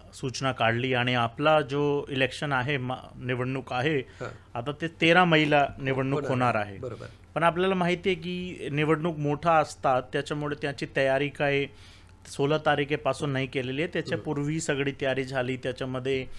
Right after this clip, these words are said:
Speaker 1: आपला मॅनपॉवर मॅनेजमेंट कसा करायचे आहे, ईव्हीएमची पहिली फर्स्ट लेव्हल चेक ज्याला म्हणतो, पोलिंग बूथ ठरवणे, कुठलाही पोलिंग बूथ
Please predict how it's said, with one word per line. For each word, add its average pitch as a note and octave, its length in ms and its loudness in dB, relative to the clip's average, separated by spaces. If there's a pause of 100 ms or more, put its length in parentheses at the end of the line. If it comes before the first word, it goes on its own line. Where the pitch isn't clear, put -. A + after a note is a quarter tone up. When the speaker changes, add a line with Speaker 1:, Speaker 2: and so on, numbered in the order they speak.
(320)
Speaker 1:
आपला A#2+ 300 0
मॅनपॉवर C#3 600 4 (100)
मॅनेजमेंट B2+ 520 -4
कसा C3 300 -4
करायचे B2+ 480 0
आहे, B2 420 -2
ईव्हीएमची C#3+ 640 0
पहिली C3 380 -4
फर्स्ट C#3+ 300 -2
लेव्हल C3+ 220 0
चेक B2+ 280 -4
ज्याला B2 280 -2
म्हणतो, A#2+ 540 -2 (440)
पोलिंग D3 300 4
बूथ D3 180 0 (200)
ठरवणे, C3 460 0
कुठलाही C3 580 0
पोलिंग B2+ 320 -4
बूथ C3 100 -2